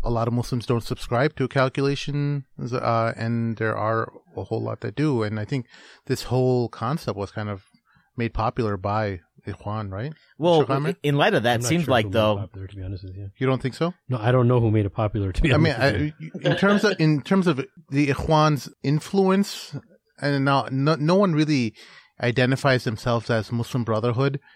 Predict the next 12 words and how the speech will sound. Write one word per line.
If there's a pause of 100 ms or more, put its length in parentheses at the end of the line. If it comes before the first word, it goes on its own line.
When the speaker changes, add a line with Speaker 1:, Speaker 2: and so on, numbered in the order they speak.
(240)
Speaker 1:
in
America
in
terms
of
their, (600)
um,
in
terms
of,
like,
isna